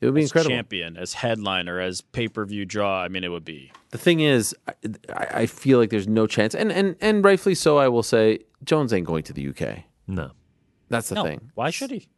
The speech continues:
Speaker 1: No, exactly.
Speaker 3: He's
Speaker 1: So,
Speaker 3: John
Speaker 1: like, if we
Speaker 3: Jones.
Speaker 1: wanna see Tom Aspinall fight in the U K next, it's not gonna be against John Jones.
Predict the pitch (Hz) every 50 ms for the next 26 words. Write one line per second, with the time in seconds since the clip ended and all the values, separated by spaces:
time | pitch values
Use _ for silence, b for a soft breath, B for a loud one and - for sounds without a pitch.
0 | _ - 143 170 175 180 147 208 208 180 - - 101 92 107 107 127 123 127 127
1 | 117 123 123 107 143 139 131 139 151 160 170 156 - 170 139 - 147 147 147 143
2 | 139 131 - 139 123 - 147 135 131 127 127 123 110 - 131 127 120 113 101 95
3 | - - 101 98 - - 110 110 107 90 98 95 85 90 85 87 82 - - 87
4 | 82 80 82 78 58 - _ _